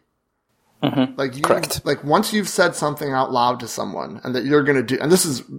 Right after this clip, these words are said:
Speaker 2: this is huge for me. You know, this is kind of my, you know, one of my little tricks is if I tell someone I'm gonna do something,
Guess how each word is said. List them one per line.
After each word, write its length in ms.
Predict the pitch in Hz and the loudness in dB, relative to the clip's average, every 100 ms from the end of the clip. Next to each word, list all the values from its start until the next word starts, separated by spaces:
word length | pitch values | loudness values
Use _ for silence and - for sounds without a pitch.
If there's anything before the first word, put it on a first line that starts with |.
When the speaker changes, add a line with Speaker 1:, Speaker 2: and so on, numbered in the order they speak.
| - - | -8 0
Speaker 2:
this 160 | 190 | 0
is 140 | 160 - | 0 2
huge 300 | 175 151 - | 6 6 4
for 160 | 135 | -2
me. 400 | 131 135 110 120 - | 0 0 0 -6 -12
You 80 | 127 | -8
know, 80 | 123 | -4
this 180 | 156 | -4
is 120 | 123 - | -4 -6
kind 200 | 147 127 | -2 -2
of 60 | |
my, 440 | 123 127 123 120 113 | 2 4 4 2 0
you 60 | 131 _ _ _ - | -6 _ _ _ -8
know, 100 | 139 | -2
one 140 | 135 | -2
of 60 | 127 | 0
my 100 | 131 | 0
little 380 | 131 127 117 - _ | 0 -2 -4 -6 _
tricks 380 | - 151 - - | -2 -2 -2 -8
is 220 | 120 113 - - _ _ - | -10 -12 -18 -20 _ _ -6
if 160 | 147 - - | -6 -6 -4
I 220 | 156 185 | 0 0
tell 380 | 196 - 170 170 | 0 -2 0 0
someone 420 | - 156 151 135 | -2 0 2 0
I'm 240 | 123 143 | 0 -2
gonna 160 | 139 131 | -2 -2
do 240 | 117 135 | 0 0
something, 540 | 139 170 165 214 226 | 2 -2 0 0 0